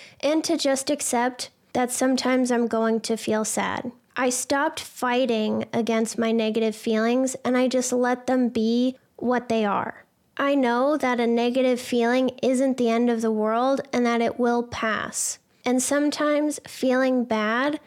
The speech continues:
like the situation that we have right now with my cat Luna that I discussed in the two most recent episodes, if you didn't listen to those,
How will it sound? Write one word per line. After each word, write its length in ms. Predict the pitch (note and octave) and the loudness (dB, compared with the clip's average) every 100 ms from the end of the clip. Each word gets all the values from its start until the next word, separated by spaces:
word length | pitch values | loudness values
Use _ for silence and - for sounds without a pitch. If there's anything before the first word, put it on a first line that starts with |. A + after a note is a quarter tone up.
| - | -6
like 320 | B3 A#3+ A#3+ | -2 -2 -2
the 100 | B3 | -2
situation 1040 | A#3+ C4 B3+ B3+ B3 B3 B3 B3 B3 A#3+ | 0 -2 0 0 2 2 2 2 2 2
that 180 | A#3 A#3+ | 2 0
we 100 | A#3+ | 0
have 360 | A3 A#3+ A#3+ A#3+ | 0 -2 -2 -2
right 180 | A#3 - | -2 0
now 560 | A#3 A3+ A3+ A3+ A#3 - _ | 0 0 0 0 -2 -6 _
with 220 | A3 A#3 | -4 -2
my 160 | A#3+ A3+ | -2 -2
cat 420 | - A#3+ A#3 - | -2 -2 -2 0
Luna 580 | A#3 A#3+ B3+ C4 D4 D#4 - - | 0 2 2 2 0 -2 -10 -4
that 160 | A#3 | -2
I 120 | A#3 | 0
discussed 800 | A3+ A#3 - - B3 A#3 A#3 - - | 0 -2 -4 -4 -2 0 -2 -8 -6
in 460 | A#3+ A#3 A3+ A#3 A3 | 0 2 2 2 0
the 140 | A3+ | -2
two 440 | A3 - B3 B3 A#3+ | -4 -4 0 2 2
most 300 | A#3 A#3 A#3+ | 2 0 0
recent 380 | A#3+ A#3 A#3 - | -2 -2 -4 -4
episodes, 680 | A3+ A3+ A#3+ B3+ B3+ B3+ | -4 -4 -4 0 0 0
if 180 | B3+ - | -2 -2
you 80 | B3 | -2
didn't 200 | A#3 A#3 | 0 0
listen 300 | A#3 - B3 | 0 -2 -2
to 80 | B3 | 0
those, 500 | B3 B3+ C4 B3+ | 2 2 0 -2